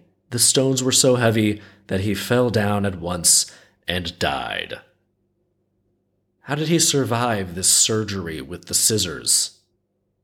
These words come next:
This wolf was such a heavy sleeper that he was literally cut open while sleeping. Two people jumped outside of him. A bunch of stones were loaded into his stomach.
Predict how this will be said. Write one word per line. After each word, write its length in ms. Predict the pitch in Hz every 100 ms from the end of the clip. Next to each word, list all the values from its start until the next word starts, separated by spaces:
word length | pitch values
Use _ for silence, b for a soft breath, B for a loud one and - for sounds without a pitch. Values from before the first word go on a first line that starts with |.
| _ _ -
This 180 | 131 -
wolf 160 | 170
was 120 | 165 -
such 240 | 170 160
a 60 | 135
heavy 180 | 123
sleeper 520 | 117 - 117 71 73 - b b b
that 120 | - 104
he 60 |
was 140 | 117 110
literally 300 | 123 117 104
cut 380 | - - 131
open 340 | 120 127 104 98
while 160 | 92
sleeping. 520 | 95 - 110 92 78 82
Two 180 | -
people 340 | 127 131 120 104
jumped 420 | 87 98 127 120
outside 420 | 110 98 110 101
of 80 | 92
him. 160 | 76 85
A 60 |
bunch 200 | 95 101
of 80 | 98
stones 540 | - - 120 120 120
were 260 | 95 90 85 B B -
loaded 400 | 80 87 95 92
into 220 | 87 82
his 140 | 82
stomach. 520 | - - 69 73 98